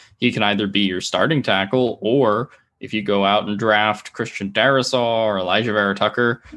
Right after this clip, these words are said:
you know, he can be your backup then. <laughs> Like, I think that that works out pretty well.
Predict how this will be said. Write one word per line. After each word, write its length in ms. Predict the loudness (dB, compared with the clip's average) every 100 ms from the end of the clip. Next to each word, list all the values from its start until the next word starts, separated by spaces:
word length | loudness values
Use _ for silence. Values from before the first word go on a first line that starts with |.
| -14
you 100 | -6
know, 200 | -2 -2
he 100 | -2
can 160 | -4 -4
be 80 | -2
your 240 | -2 0
backup 400 | 0 0 0 -4
then. 220 | -10 -16 -16
<laughs> 80 | _
Like, 400 | -4 0 2 4
I 140 | 2 0
think 300 | 0 -2 -2
that 120 | -2
that 340 | 0 0 -2
works 220 | -4 0
out 220 | 0 0 -2
pretty 200 | -2 0
well. 400 | 0 -2 -4